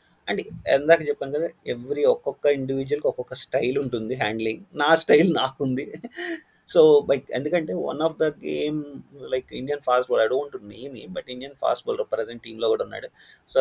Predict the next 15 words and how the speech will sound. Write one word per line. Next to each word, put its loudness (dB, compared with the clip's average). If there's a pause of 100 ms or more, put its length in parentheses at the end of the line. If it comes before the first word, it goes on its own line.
(120)
బౌలింగ్ 2
ఏదో 0
మ్యాచ్ -4
అవుతుంది, -4
రంజీ -10
ట్రోఫీ -14
మ్యాచ్. -20 (640)
So, -4
బ్యాట్స్‌మన్ 2
మన -4
దగ్గరికి 0
వెళ్ళి -4
బ్యాట్స్‌మన్ 0
ఎవరో -2
చిన్నోడ, -4